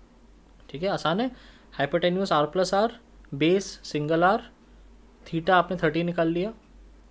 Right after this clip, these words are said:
overall सिक्सटी होता है। जब भी आप वर्टेक्स से सेंट्रॉइड को कनेक्ट करते हो तो जो लाइन होती है वो बाइसेक्ट कर देती है एंगल को, सिक्सटी को थर्टी बना देगा, थर्टी आ गया। फिर आपने उसमें ट्रिग्नोमेट्री लगाई, इस तरीके से आपको एक तरीके से रिलेशन निकालना है R और स्मॉल r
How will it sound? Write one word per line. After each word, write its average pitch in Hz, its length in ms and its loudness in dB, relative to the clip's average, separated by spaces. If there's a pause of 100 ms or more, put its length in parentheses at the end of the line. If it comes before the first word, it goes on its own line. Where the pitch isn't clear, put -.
(140)
overall 147 340 0
सिक्सटी 156 340 -6
होता 165 240 -2
है। 196 180 -2 (400)
जब 139 200 -4
भी 170 120 0
आप 170 140 4
वर्टेक्स 147 420 0
से 175 180 -4
सेंट्रॉइड 151 600 -2
को 170 100 -6
कनेक्ट 151 280 -6
करते 156 300 -8
हो 180 140 -2
तो 170 180 -6
जो 156 180 -4
लाइन 135 320 -2
होती 165 280 -4
है 175 60 -2
वो 180 160 -2 (100)
बाइसेक्ट 127 380 -2
कर 156 140 -2
देती 156 340 -4
है 160 120 -2
एंगल 151 260 -4
को, 185 220 -6 (560)
सिक्सटी - 340 -8
को 170 120 -4
थर्टी 139 300 -4
बना - 180 -10
देगा, - 280 -16 (420)
थर्टी - 240 -4
आ 165 120 6
गया। 185 280 -2
फिर 151 200 -6
आपने 131 240 -2
उसमें 160 220 -8
ट्रिग्नोमेट्री 135 540 -4
लगाई, 143 360 -2 (520)
इस - 140 -16
तरीके - 280 -14
से - 160 -16
आपको 160 380 -2
एक 196 140 -2
तरीके 180 220 -4
से 185 120 -6
रिलेशन 151 380 -4
निकालना 135 380 -4
है 165 140 -6
R 131 300 -2
और 165 140 -2
स्मॉल 135 320 -8
r 131 100 -10